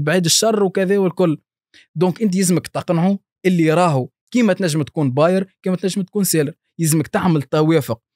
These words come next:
ما بين هكا وما بين هكا، ما بين هكا وما بين هكا. هذه هاو، هاو ال-، هاو التريد بالرسمي، هذا التريد بالرسمي. معناه كي توصل تعرف الحاجه هذيا وتفهمها كيفاش جات، ه-، هذا هو البسيكولوجي سي، معناها فهمت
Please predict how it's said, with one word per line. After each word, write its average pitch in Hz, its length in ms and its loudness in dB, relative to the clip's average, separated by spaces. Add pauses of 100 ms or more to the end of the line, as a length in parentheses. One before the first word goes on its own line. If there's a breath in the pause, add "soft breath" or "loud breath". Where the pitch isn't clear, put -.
(120)
ما 151 140 2
بين 156 340 0 (100)
هكا 160 480 -2 (160)
وما 151 220 0
بين 170 220 -2
هكا، 151 200 -2 (160)
ما 147 120 -2
بين 147 220 -2
هكا 143 220 -6
وما 175 140 -6
بين 170 180 -4
هكا. 143 160 -4 (400)
هذه 220 240 0
هاو، 294 380 0
هاو 320 400 0
ال-، 180 220 -2
هاو 302 180 4
التريد 226 400 2
بالرسمي، 190 640 0 (280 loud breath)
هذا 294 300 2
التريد 208 400 2
بالرسمي. 190 480 0
معناه 151 240 2
كي 175 180 -4
توصل 254 340 -2
تعرف 220 260 -2
الحاجه 147 340 0
هذيا 180 360 2 (320 soft breath)
وتفهمها 208 540 0
كيفاش 139 380 -2
جات، 202 440 0 (440)
ه-، 202 320 2
هذا 240 240 2
هو 247 180 2
البسيكولوجي 208 580 0
سي، 180 400 0
معناها 117 300 -4
فهمت 156 400 -4